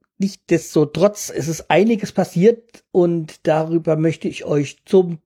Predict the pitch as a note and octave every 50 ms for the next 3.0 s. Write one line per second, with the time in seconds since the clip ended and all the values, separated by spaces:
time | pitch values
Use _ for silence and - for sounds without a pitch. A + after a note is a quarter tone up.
0 | _ _ _ - F#3+ G3+ G#3+ A3+ A#3+ A#3+ B3+ - _ _ _ - - E3 D#3 -
1 | - - - D#3 D#3 E3+ - G#3 F3+ F#3 F3+ - - - F#3+ E3 D3+ C#3+ C#3 C3
2 | - - - - - - F#3 A3 A3+ A3+ A3+ G#3+ G#3 G#3 A3+ A3 C4+ C#4 C4+